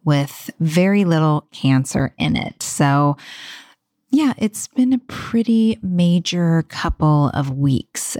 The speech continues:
over here in the O'Rourke family. Um, and now my man is sleeping in the other room and starting to feel the effects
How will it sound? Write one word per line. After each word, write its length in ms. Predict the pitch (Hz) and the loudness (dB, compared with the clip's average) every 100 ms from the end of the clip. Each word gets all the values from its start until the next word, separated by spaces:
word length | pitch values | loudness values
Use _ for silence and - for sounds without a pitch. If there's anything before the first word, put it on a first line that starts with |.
| - | -2
over 260 | 135 139 | 0 0
here 460 | 139 147 - - - 151 | -2 -2 -2 -4 -4 -2
in 160 | 151 | 0
the 300 | 143 120 143 - | 2 0 -2 -2
O'Rourke 640 | 160 151 156 135 90 151 - _ _ _ - - - _ _ - | -2 0 -2 0 0 -2 -4 _ _ _ -20 -20 -20 _ _ -8
family. 560 | - - 73 69 156 170 - | -4 -4 -4 -2 -2 -2 -6
Um, 680 | 165 156 147 147 - - - - - - | -2 0 0 0 0 -2 -4 -12 -20 -2
and 320 | 170 170 165 | 0 2 2
now 180 | 165 165 | 0 2
my 160 | 165 160 | 0 2
man 300 | 160 160 160 | 2 2 0
is 100 | 156 | -2
sleeping 380 | - 160 165 | -4 -4 -2
in 140 | 165 156 | 0 0
the 100 | 156 | 2
other 200 | 156 151 | 0 0
room 560 | 170 233 247 240 233 233 - - - - _ | 2 2 4 2 0 -2 -8 -20 -20 -20 _
and 420 | 165 156 156 147 | -4 0 0 -2
starting 280 | - 156 - | -2 -4 -4
to 80 | 160 | -4
feel 160 | 156 | -2
the 160 | 151 143 | 0 0
effects 640 | 143 - - - - - | -2 -4 -6 -12 -12 -12